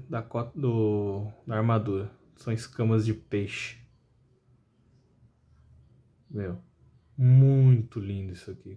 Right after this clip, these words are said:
cara. Muito lindo mesmo. Vamos aqui a primeira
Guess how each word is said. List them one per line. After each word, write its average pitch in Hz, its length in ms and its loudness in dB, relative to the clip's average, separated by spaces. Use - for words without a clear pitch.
cara. - 200 -20
Muito 107 260 -14
lindo 113 220 -4
mesmo. 95 400 -4
Vamos 104 200 -4
aqui 104 180 -6
a 92 40 -8
primeira 98 520 -8